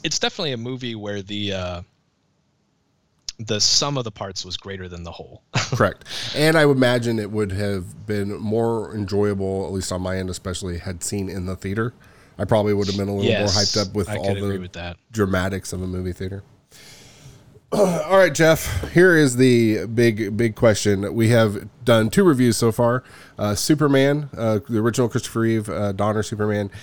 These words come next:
Speaker 2: is currently sitting at number one. And sitting at number two is the brand new Black Widow,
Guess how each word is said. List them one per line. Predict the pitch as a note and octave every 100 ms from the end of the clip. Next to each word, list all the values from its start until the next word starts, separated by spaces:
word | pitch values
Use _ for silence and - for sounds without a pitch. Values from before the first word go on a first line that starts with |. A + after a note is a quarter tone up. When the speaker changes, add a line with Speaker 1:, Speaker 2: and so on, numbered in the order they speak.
| - -
Speaker 2:
is | G#2
currently | - C#3+ C#3+
sitting | C3+ B2+ A#2
at | A2+
number | G2+ G#2+ G#2+
one. | A2 G#2+
And |
sitting | G2+ D#3 C#3
at |
number | B2+ B2 A2
two | - A#2+ A2+
is | D3+ B2+
the | A#2+
brand | G2+ G2
new | F#2+ F#2 F#2+ F#2+ -
Black | - F#2 F#2+ G2 -
Widow, | G2 F#2 F#2+